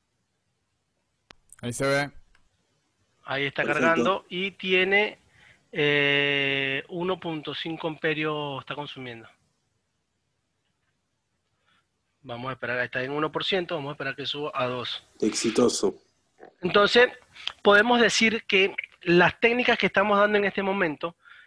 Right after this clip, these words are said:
Speaker 2: eh, estoy seguro que muchos no la han visto por ahí porque son técnicas que básicamente no dan en ningún video o algo porque a la gente le, le, no les interesa que muchos aprendan. Eh, lo que quiero con esto es que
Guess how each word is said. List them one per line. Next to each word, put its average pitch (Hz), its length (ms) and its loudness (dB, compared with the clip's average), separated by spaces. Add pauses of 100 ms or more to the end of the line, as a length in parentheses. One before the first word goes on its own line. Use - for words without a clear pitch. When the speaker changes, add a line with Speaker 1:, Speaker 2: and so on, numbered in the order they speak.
(180)
Speaker 2:
eh, 160 920 4
estoy 190 260 -2
seguro 202 340 -2
que 180 100 -4
muchos 196 360 -4
no 190 140 0
la 185 160 4
han 185 120 -2
visto 185 260 -6
por 185 140 0
ahí 175 200 0
porque 160 260 -14
son 160 160 -10
técnicas 180 320 -6
que 160 120 -6
básicamente 156 560 -6
no 175 260 -2
dan 170 300 2 (360)
en 147 160 -6
ningún 143 400 -6
video 165 380 0
o 156 60 2
algo 165 220 0
porque 156 260 -10
a - 20 -4
la 127 100 -4
gente 131 220 -12
le, 147 140 -6
le, 127 220 -10
no 131 160 -10
les 139 120 -6
interesa 135 400 -8
que 131 160 -10
muchos 135 340 -12
aprendan. 123 460 -8 (720)
Eh, 135 240 -8
lo 143 120 -6
que 143 100 -10
quiero 190 240 -2
con 180 180 -4
esto 185 360 -4
es 180 180 -4
que 185 320 -6